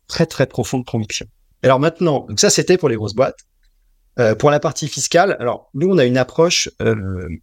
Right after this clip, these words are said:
alors, on a une roadmap, euh, quasi infinie, hein. Quand tu commences à toucher ce sujet-là, ça ne s'arrête jamais. <laughs> T'imagines bien. Toi-même, tu vois, tu commences à faire ta liste de courses. Et... ouais, la fiscale. <laughs> Mais, euh,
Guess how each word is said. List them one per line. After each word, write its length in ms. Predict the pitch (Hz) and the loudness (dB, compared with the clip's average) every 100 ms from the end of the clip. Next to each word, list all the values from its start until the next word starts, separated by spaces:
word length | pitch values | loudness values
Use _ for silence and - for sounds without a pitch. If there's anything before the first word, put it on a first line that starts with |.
| _ _ | _ _
alors, 180 | 117 101 | -2 0
on 80 | 104 | 2
a 60 | 117 | 2
une 80 | |
roadmap, 400 | 123 131 135 143 | 4 4 2 0
euh, 120 | 107 104 | 0 0
quasi 280 | 120 110 | 0 0
infinie, 400 | 117 - 117 113 | 0 -2 -2 -2
hein. 60 | 110 - - | -4 -12 -14
Quand 100 | - | -10
tu 120 | - | -4
commences 260 | 123 117 107 | 0 0 0
à 40 | |
toucher 260 | - 104 113 | -4 -2 -2
ce 80 | |
sujet-là, 340 | - 98 107 127 | -2 0 2 2
ça 140 | - | 0
ne 40 | 95 | -6
s'arrête 220 | 104 101 | -4 0
jamais. 280 | 120 165 135 - | 2 2 0 -4
<laughs> 80 | |
T'imagines 360 | 110 117 104 123 | -4 -2 -2 -2
bien. 240 | 127 156 135 - - - | 0 0 -2 -12 -16 -2
Toi-même, 260 | 165 165 208 | 2 2 0
tu 120 | 180 | 0
vois, 80 | 190 | -2
tu 100 | - | 0
commences 240 | 160 160 | -2 0
à 60 | 156 | 0
faire 160 | 165 | 0
ta 80 | - | 0
liste 180 | 147 156 | -2 0
de 60 | 160 | -4
courses. 300 | - 170 127 | 0 0 2
Et... 80 | |
ouais, 280 | 202 214 214 | 4 4 4
la 220 | 196 196 | 4 4
fiscale. 340 | 180 - 190 190 - 175 - - - _ 208 - _ - _ - | 2 0 -2 -2 -4 -6 0 0 0 _ -8 -8 _ -20 _ -4
<laughs> 80 | 180 139 - - _ _ | -4 -4 -10 -16 _ _
Mais, 240 | 139 139 - - | 0 2 2 -2
euh, 420 | 123 135 131 127 | 0 2 2 0